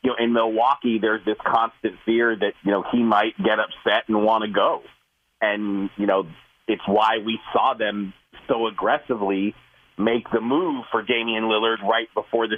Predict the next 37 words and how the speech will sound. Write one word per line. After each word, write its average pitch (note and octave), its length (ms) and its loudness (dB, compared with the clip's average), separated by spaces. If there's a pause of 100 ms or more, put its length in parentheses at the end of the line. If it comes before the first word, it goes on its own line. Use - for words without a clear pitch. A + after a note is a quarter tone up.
season. D#3 240 0
You G#2+ 60 2
know, G2+ 160 0
even C3 400 0 (600)
they - 760 -6
make E3 280 0
the B2+ 80 -4
trade C#3 600 -2 (960)
and B2 220 0
Giannis C#3+ 360 0
actually C3+ 360 0 (100)
signed D#3+ 240 0
a E3 60 0
contract F3+ 560 -2
extension, G#2 600 -2 (600)
but D3 220 -2
there's D3 220 -2 (160)
still E3 260 0
kind C3+ 300 0
of B2 140 -2
that, A#2+ 200 0 (200)
you A#2 100 0
know, G#2+ 100 2
lurking A#2+ 880 -2 (160)
fear C#3+ 400 2
that, G2 200 0
oh A2+ 120 4
my A#2 200 0
God, A2 300 -2
what A2 140 0
if A2+ 140 -4
he A#2+ 100 0
decides A2 480 0
he A#2 100 0
wants G#2 300 0
to G#2+ 60 -2
go G#2+ 200 0